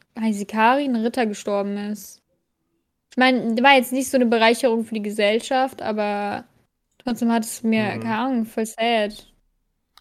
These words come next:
Speaker 2: Dings ist
Speaker 1: Jetzt
Speaker 2: auch
Speaker 1: kann ich nicht mehr
Speaker 2: gestorben,
Speaker 1: Witze
Speaker 2: ne?
Speaker 1: machen.
Speaker 2: Kennst du Gillette
Speaker 1: Hm.
Speaker 2: Abdi?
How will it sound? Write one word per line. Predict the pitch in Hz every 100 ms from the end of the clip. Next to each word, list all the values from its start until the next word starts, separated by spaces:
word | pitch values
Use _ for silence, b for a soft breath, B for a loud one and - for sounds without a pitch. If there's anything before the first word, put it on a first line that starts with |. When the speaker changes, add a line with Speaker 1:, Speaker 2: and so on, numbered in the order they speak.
| _ _ _ -
Speaker 2:
Dings | 143 190 175
ist | 147
Speaker 1:
Jetzt | 226
Speaker 2:
auch | 151
Speaker 1:
kann | 277
ich | 247
nicht | 240 233
mehr |
Speaker 2:
gestorben, | 220 214 220
Speaker 1:
Witze | 220
Speaker 2:
ne? |
Speaker 1:
machen. | 226 214 214 214 220 _ _ _ _ _ _ _ _ _ _ _ _ _
Speaker 2:
Kennst | - 147 160
du | 139
Gillette | 127 127 110
Speaker 1:
Hm. | 110
Speaker 2:
Abdi? | 135 - 175